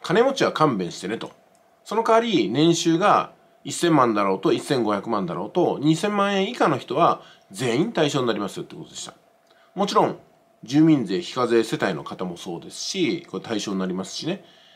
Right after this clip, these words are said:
年金暮らしの方も対象です。その他ですね、これ生活保護の方が対象かどうか、これね、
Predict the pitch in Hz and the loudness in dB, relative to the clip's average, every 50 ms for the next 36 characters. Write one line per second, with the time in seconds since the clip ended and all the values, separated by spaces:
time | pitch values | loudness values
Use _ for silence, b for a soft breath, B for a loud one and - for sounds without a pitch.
0 | b b b b 123 151 180 202 185 - 190 185 175 165 131 117 - 107 98 92 | b b b b 0 0 0 0 0 0 2 4 4 4 2 2 -2 -2 -6 -6
1 | - - - 180 139 98 80 78 - - _ - - 110 104 92 - 90 82 87 | -4 -2 -2 0 0 -2 -4 -6 -10 -16 _ -12 -10 -8 -6 -6 -6 -6 -8 -8
2 | 87 - - - - - _ _ _ _ _ _ _ _ _ _ _ _ _ _ | -10 -14 -16 -18 -20 -20 _ _ _ _ _ _ _ _ _ _ _ _ _ _
3 | _ _ - - 180 - 214 196 156 110 101 85 80 - - 110 101 87 78 - | _ _ -10 -4 -2 0 2 2 2 0 -2 -6 -6 -8 -8 -8 -6 -8 -8 -12
4 | _ _ _ _ _ _ _ _ b b b b b b 156 143 - - - - | _ _ _ _ _ _ _ _ b b b b b b -10 -4 0 0 0 2
5 | - - - - 262 262 240 226 185 156 - - - - 135 117 113 - 131 131 | 2 0 0 0 0 2 2 2 2 2 0 -2 -2 -2 0 0 -2 -2 -2 -2
6 | 127 131 135 120 120 123 127 127 113 - 113 110 104 101 - 120 117 117 117 117 | -2 -2 -2 -2 -2 0 0 0 0 2 2 2 2 2 0 -2 0 0 0 0
7 | 101 85 - - | -2 -4 -6 -8